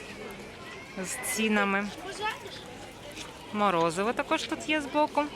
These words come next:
І покажу ще зараз основний, основне бістро. А ось і бістро, воно знаходиться всередині. А, тут, е, так,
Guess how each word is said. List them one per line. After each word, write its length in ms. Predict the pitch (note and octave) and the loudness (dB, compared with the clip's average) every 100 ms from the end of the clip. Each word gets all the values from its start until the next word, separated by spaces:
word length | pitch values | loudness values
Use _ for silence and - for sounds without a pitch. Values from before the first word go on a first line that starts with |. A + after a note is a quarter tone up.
| - - - - - - - - A#4+ - C6+ C6+ C6+ - C6+ - - - - - | -10 -10 -10 -8 -10 -12 -12 -12 -10 -6 -6 -8 -10 -10 -10 -10 -12 -12 -12 0
І 100 | C#4 | 0
покажу 440 | - B3+ G3+ A3 D4 | 2 2 4 4 2
ще 200 | - G3 F#3 | 0 -2 2
зараз 300 | G#3+ A3+ - | 2 0 -2
основний, 840 | G3 - F#3+ F#3+ G3 G#3 G#3 G3 - F3 | -2 0 2 4 4 4 4 2 0 -4
основне 340 | - G3 G#3+ | 0 2 2
бістро. 400 | F#3 F3+ - D3 C#3 - - - _ - - - A#3 | 2 -2 -2 -4 -4 -10 -12 -14 _ -10 -2 4 10
А 80 | B3 | 12
ось 140 | D4+ - | 10 8
і 20 | C4 | 4
бістро, 560 | G3+ G#3+ - C#4 C4+ F#4 | 4 4 4 8 12 12
воно 200 | F4+ C#4 | 10 8
знаходиться 580 | B3+ C4 C4+ B3+ A#3+ - G3+ - | 8 6 8 6 6 6 4 6
всередині. 640 | A3+ G3+ G3+ G#3 B3+ D4 F4+ - - - - G#3+ | 8 10 10 8 8 8 6 4 2 4 4 8
А, 560 | G#3 G3+ G3+ G#3 G#3 G#3 - | 10 10 10 10 10 8 6
тут, 160 | C4 C#4+ - | 6 6 8
е, 160 | C4 A#3 | 8 10
так, 180 | A#3 | 8